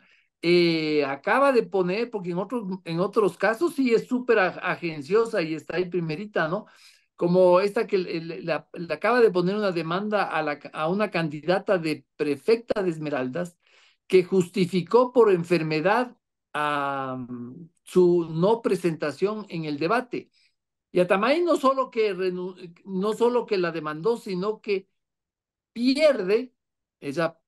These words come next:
eh, pierde y apela, o sea, ni siquiera se quedó,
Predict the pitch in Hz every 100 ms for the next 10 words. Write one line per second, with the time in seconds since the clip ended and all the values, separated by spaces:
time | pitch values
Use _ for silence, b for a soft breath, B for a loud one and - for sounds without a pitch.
0 | _ _ _ _ _ _ _ _ - 151
1 | 143 135 131 131 196 220 190 185 208 208
2 | - 233 247 - 160 147 - 247 214 131
3 | 101 123 160 156 131 - 190 185 175 156
4 | 143 151 180 190